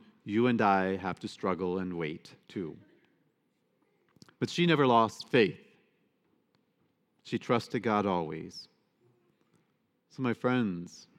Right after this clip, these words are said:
each of us can approach Mary, the mother of Jesus of Nazareth, and our mother, with our hopes,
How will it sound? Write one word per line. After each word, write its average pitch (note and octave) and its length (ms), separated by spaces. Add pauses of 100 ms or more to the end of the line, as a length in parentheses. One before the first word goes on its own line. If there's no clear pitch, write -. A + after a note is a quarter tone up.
(840)
each C3 240
of G#2+ 80
us A2 220
can A#2+ 160
approach G#2 640 (320)
Mary, F2 560 (720)
the A2+ 80
mother A2 320
of F#2 100
Jesus F2+ 600
of G2+ 140
Nazareth, E2+ 500 (840)
and C#3 120
our B2 260
mother, F2+ 440 (920)
with A2+ 140
our G#2+ 120
hopes, - 800